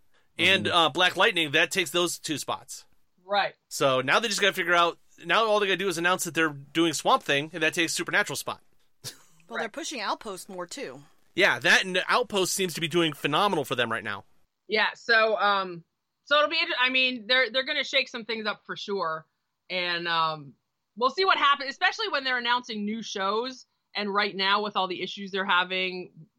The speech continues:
Speaker 3: you know, globally
Speaker 2: Right.
Speaker 3: and, um, trying to shoot things,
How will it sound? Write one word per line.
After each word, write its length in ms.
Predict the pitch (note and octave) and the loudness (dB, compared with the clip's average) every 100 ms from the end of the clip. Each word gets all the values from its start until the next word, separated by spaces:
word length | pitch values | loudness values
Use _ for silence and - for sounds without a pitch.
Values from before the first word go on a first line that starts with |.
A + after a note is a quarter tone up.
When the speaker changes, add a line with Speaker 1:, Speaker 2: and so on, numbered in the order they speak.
| _ | _
Speaker 3:
you 160 | F3 F#3+ | -6 -4
know, 140 | D3+ D#3+ | -4 -6
globally 680 | F3 G3+ G#3 E3 D#3+ F#3+ - - B2+ | -2 0 0 -2 -4 -6 -8 -12 0
Speaker 2:
Right. 200 | A#2 G3 | 2 4
Speaker 3:
and, 260 | F#3+ F3+ | 2 2
um, 220 | F3 E3+ D#3+ | 0 0 -2
trying 360 | G#3 G3+ G3 | 0 2 0
to 60 | F3 | -4
shoot 260 | - C4 - | -6 -6 -4
things, 440 | F#3 F3 F3+ - | -4 -4 -6 -10